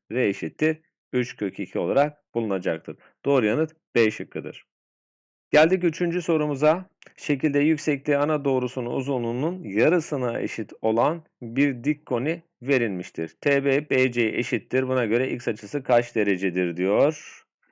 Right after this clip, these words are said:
Hemen şuraya arkadaşlar iki H yazalım. Yüksekliğin iki katıymış. Yüksekliğimizi de şöyle h olarak çizelim. H diyelim buraya. Şuradaki B C uzunluğumuz da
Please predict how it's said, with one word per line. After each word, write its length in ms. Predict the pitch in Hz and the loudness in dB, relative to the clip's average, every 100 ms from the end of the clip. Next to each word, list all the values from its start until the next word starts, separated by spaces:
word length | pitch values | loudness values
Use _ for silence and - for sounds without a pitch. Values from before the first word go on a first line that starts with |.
| _ _ _ _ _ | _ _ _ _ _
Hemen 460 | - 151 156 156 160 151 | 2 4 6 2 -2 -10
şuraya 340 | - 151 139 | -2 2 4
arkadaşlar 520 | 135 139 139 131 139 | 4 2 0 2 2
iki 300 | 135 131 127 | 2 -4 -2
H 340 | 131 139 135 127 | 0 2 0 -2
yazalım. 400 | 110 110 127 123 | 0 0 0 -2
Yüksekliğin 600 | 120 - 123 120 135 131 | -4 -2 -2 -2 -4 -4
iki 300 | 120 135 120 | -6 -8 -2
katıymış. 800 | 117 113 101 95 113 143 - 113 | -2 0 -2 0 -4 -8 -12 -8
Yüksekliğimizi 800 | 117 - 120 120 120 120 113 117 | -8 -4 -4 -4 -4 -4 -4 -4
de 60 | |
şöyle 300 | 110 117 113 | -4 -2 0
h 280 | 110 123 120 | 0 -2 -2
olarak 360 | 107 107 120 123 | 0 2 2 0
çizelim. 420 | 113 101 104 123 | -6 -2 -2 -4
H 420 | - 113 107 - | -4 -2 -2 -4
diyelim 360 | 92 90 87 85 | -4 -4 -4 -6
buraya. 440 | 85 85 127 143 _ - - - - | -4 0 0 0 _ -20 -20 -20 -12
Şuradaki 520 | - 139 139 143 123 | -2 0 0 0 2
B 180 | 131 131 | 2 2
C 120 | 131 | 0
uzunluğumuz 800 | - 127 117 113 110 95 85 85 | -2 -4 -2 -4 -4 -4 -4 0
da 320 | 131 131 - | 2 2 -4